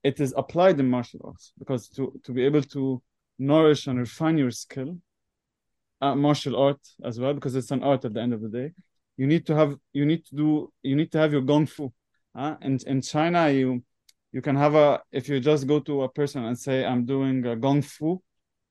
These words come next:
it doesn't really mean a thing, because what's your Gong Fu in? You can be a baker, you can be a photographer, a painter, right? Um, but the, the, the main thing underlined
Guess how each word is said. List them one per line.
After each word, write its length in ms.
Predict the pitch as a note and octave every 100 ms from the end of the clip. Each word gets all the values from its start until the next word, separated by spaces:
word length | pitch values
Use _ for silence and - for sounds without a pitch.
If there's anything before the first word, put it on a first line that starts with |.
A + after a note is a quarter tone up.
| _
it 160 | C#3 B2+
doesn't 320 | D#3 D#3+ C#3+
really 220 | E3+ D#3
mean 340 | D3 D#3+ D#3 C3
a 60 |
thing, 340 | B2 - A#2 A2+
because 220 | A#2+ B2 -
what's 320 | B2+ D3 -
your 100 | D3+
Gong 220 | C3 D3+
Fu 220 | C#3 D3 D3
in? 160 | C3+
You 80 | A#2
can 180 | B2+ A#2
be 160 | C#3+ B2+
a 60 |
baker, 380 | G#2 D3 D3+ B2
you 360 | A2+ _ _ -
can 140 | A#2
be 80 | B2+
a 60 |
photographer, 680 | B2 C3 C3+ B2+ A#2 G#2 - -
a 60 |
painter, 480 | - C3+ B2+ - - _ _ _ _
right? 240 | - C3 C#3+ _ _ _ _ -
Um, 540 | A2 A2 A2+ A2+ A2 _ _ _ _ _ _ -
but 180 | B2 B2+
the, 220 | C#3+ C#3+ - C#3
the, 200 | C#3+ - _ -
the 160 | C#3
main 240 | C#3+ E3 F3+
thing 240 | F3 D#3
underlined 680 | D#3+ E3 D3+ C3+ B2 A#2